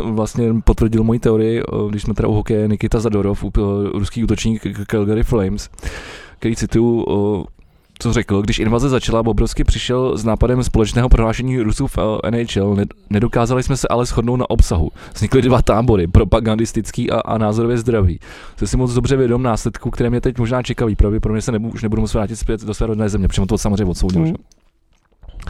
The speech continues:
Speaker 1: Eh, a dokonce říká, že to je první, jakoby, ruský hráč N H L, který se, se, jako vyradil proti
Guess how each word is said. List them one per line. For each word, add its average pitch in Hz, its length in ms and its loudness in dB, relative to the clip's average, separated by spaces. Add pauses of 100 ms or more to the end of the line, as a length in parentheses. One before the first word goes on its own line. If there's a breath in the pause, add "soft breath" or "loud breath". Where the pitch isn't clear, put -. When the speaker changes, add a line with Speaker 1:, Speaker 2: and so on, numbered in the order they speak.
(720 loud breath)
Speaker 1:
Eh, 87 320 -2 (180)
a 110 80 0
dokonce 107 320 0 (100)
říká, 95 240 -2
že 98 100 -2
to 104 80 2
je 95 60 2 (200)
první, 98 280 2
jakoby, 95 420 -2
ruský 87 400 -2
hráč 90 260 -2
N 90 60 0
H 85 120 0
L, 90 220 -2
který 85 480 -2
se, 85 200 -6
se, 85 500 -4
jako 82 440 -2 (320)
vyradil 85 520 0
proti 82 480 -2